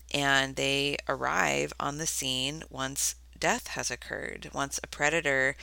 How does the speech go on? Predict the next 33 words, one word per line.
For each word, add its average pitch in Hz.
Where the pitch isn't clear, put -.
has 131
cracked -
the 143
carcass -
open. -
I 135
think 143
they 139
also 143
arrive, 131
you 131
know, 127
if 123
something 127
has 131
died 127
naturally, 190
but 135
from 139
my 127
reading, 143
um, 127
they 135
don't 139
always 135
have 135
the 139
strongest -
beaks -
or 139
talons, 131
and 131
so 131